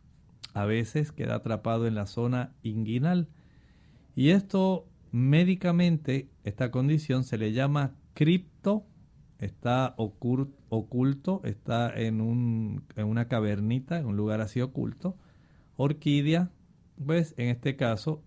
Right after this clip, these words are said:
tiene que ver más con el aspecto del testículo en sí. Sabemos que hay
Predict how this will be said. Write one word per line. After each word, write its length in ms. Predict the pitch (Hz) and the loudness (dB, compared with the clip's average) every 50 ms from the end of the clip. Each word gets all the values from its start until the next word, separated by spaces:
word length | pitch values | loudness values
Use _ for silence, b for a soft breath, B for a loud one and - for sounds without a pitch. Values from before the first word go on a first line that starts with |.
| - - | -20 -10
tiene 260 | - 120 117 120 127 | -4 -2 0 0 0
que 100 | 117 131 | 0 0
ver 240 | 120 123 131 123 120 | 0 0 0 0 0
más 380 | 120 123 135 156 180 170 - - | 0 0 2 2 0 0 -2 -8
con 260 | - - 165 139 139 | -10 -8 -6 -4 -2
el 120 | 139 139 | 0 0
aspecto 720 | 139 135 139 - - 123 120 120 - - - 135 131 127 110 | 0 -2 -4 -4 -4 -4 -4 -4 -4 -6 -4 -2 -2 -2 -4
del 960 | 107 104 110 113 127 147 147 143 131 117 113 113 120 117 113 110 107 107 107 - - | -8 -6 -4 -2 -2 0 0 -2 -2 -2 -4 -2 -2 -2 -2 -2 -4 -6 -6 -6 -6
testículo 600 | 117 104 101 - - 120 117 - - 131 123 127 | -6 -6 -6 -6 -8 -10 -8 -6 -4 -2 -2 -2
en 80 | 127 | -2
sí. 280 | 123 - 196 196 - b b b b b b b b b b b b b b - - - | -2 -2 -2 -2 -2 b b b b b b b b b b b b b b -20 -20 -12
Sabemos 520 | - - 120 123 143 156 165 175 175 - - | -4 0 2 4 4 4 4 4 2 0 0
que 320 | - 170 165 170 165 - | 0 0 2 2 0 0
hay 560 | - 135 143 151 151 156 156 151 156 151 151 | 0 0 2 2 2 4 4 2 2 0 -4